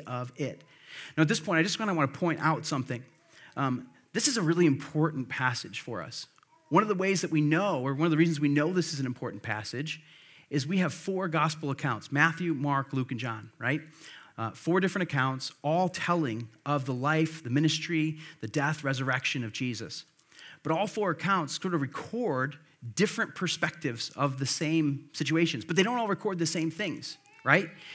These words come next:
But this, this is one of those stories which we see repeated and accounted for in all four gospel accounts. And so when you see that, you know, okay, this is a big deal, right?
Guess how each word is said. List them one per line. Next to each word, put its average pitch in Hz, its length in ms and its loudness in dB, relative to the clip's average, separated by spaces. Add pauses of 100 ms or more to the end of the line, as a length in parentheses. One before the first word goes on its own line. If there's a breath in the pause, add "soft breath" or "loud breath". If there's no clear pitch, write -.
(220 loud breath)
But 147 220 2
this, 247 400 4
this 185 320 4
is 165 140 0
one 190 160 2
of 233 120 4
those 185 160 4
stories 160 640 0 (280 loud breath)
which 160 200 2
we 175 80 -2
see 220 280 4
repeated 202 560 0
and 156 180 0
accounted 185 480 0
for 120 360 -6 (100)
in 151 340 2
all 170 460 -4 (160)
four 156 560 -2 (240 soft breath)
gospel 139 580 -2 (220)
accounts. 117 540 -8 (400 loud breath)
And 135 80 0
so 180 120 4
when 180 100 6
you 170 80 6
see 294 260 4
that, 113 220 0
you 151 100 8
know, 175 240 4
okay, 139 180 4
this 151 120 4
is 160 60 0
a 165 40 4
big 143 220 2
deal, 139 220 6
right? 135 240 4